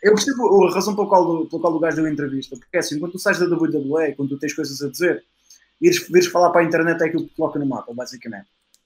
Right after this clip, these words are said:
Ah, a não ser que sejas um nome tipo John Moxley, ou, hum,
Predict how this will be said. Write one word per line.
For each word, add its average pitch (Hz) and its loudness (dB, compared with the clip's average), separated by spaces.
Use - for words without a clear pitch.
Ah, 127 0
a 156 4
não 180 2
ser 180 0
que 180 -2
sejas 170 -2
um 170 4
nome 170 2
tipo 147 0
John 170 0
Moxley, 175 2
ou, 131 -2
hum, 131 -4